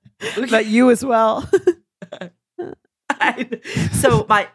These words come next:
Speaker 1: the reason she, so my grandparents gave her the option between going to a kibbutz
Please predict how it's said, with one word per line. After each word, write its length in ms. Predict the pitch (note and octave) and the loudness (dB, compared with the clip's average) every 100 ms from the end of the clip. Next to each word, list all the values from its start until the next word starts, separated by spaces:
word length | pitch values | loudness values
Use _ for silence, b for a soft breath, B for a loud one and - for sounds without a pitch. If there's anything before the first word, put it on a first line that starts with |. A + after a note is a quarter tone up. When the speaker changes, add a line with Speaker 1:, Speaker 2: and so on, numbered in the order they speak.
| - | -6
Speaker 1:
the 100 | G#3+ | -4
reason 340 | F#3+ A#3+ C#4+ A#3+ | -2 -2 -2 -6
she, 340 | - F3 D#3+ | -6 -8 -8
so 320 | - G3+ F3+ - | -6 -4 -4 -4
my 160 | G3 | -4
grandparents 560 | F3+ G3 A#3+ A#3 F#3+ F3 | 0 -2 -2 -2 -2 -2
gave 240 | F3 F3 | -6 -6
her 120 | F3 F#3 | -4 -8
the 180 | E3 - | -8 -6
option 480 | D#3 E3+ - D#3 C#3+ | -4 -4 -4 -12 -12
between 520 | E3 - F3 D3 D3 _ - | -14 -12 -14 -14 -18 _ 0
going 260 | A3 A#3 B3 | 2 2 2
to 120 | F4+ | 0
a 60 | A#3+ | 0
kibbutz 800 | C#4+ F3 C#4+ F4+ - - - | -2 2 2 2 -2 -8 -8